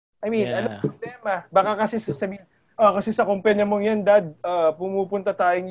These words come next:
Speaker 1: U S every year eh." Ah, <laughs> who doesn't like that, <laughs> right?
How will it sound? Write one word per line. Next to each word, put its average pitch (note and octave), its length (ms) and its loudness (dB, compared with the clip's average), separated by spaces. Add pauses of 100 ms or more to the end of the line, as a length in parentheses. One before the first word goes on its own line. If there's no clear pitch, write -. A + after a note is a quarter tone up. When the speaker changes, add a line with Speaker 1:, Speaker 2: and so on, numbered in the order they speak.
Speaker 1:
U F#3 60 -6
S E3 240 -6
every E3+ 320 -6
year G#3+ 320 -2
eh." B2+ 180 -6 (480)
Ah, - 220 2 (400)
<laughs> D#4+ 220 6 (600)
who G#3 100 0
doesn't G3+ 300 6
like G3+ 240 4
that, D4 300 4
<laughs> - 20 -6
right? A3+ 360 4